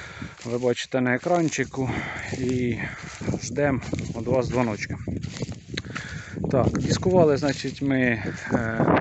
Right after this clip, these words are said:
пшеницю по стерні. І одне поле нам спалили сусіди. Можете щас переглянути відео.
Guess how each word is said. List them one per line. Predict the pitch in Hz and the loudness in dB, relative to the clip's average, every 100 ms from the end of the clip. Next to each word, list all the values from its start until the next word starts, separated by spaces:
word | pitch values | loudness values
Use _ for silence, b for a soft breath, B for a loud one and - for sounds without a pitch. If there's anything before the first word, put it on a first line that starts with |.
| - - | 2 2
пшеницю | - 123 - - - - - 160 - - - - | 4 4 4 2 2 2 0 0 -4 -2 -2 -2
по | 156 | -4
стерні. | 151 - 156 196 233 233 - - B B B B B B - | -2 0 0 0 0 0 -4 -12 B B B B B B -12
І | 151 170 175 175 165 151 - | -6 -2 0 2 0 -2 -2
одне | 139 131 143 | -2 0 -2
поле | - 214 202 180 165 | 2 2 4 4 2
нам | 117 139 160 151 | 0 2 2 -2
спалили | - 120 113 127 139 127 120 110 | -4 -2 0 2 2 2 0 -4
сусіди. | - 120 - 113 104 - - | -10 -10 -6 -8 -8 -14 -14
Можете | - 117 160 - - 110 | -6 -4 -4 -6 -6 -6
щас | - - - | -6 -8 -8
переглянути | 120 107 104 120 110 101 - | -8 -8 -4 -4 -4 -10 -14
відео. | 104 117 107 | -8 -6 -6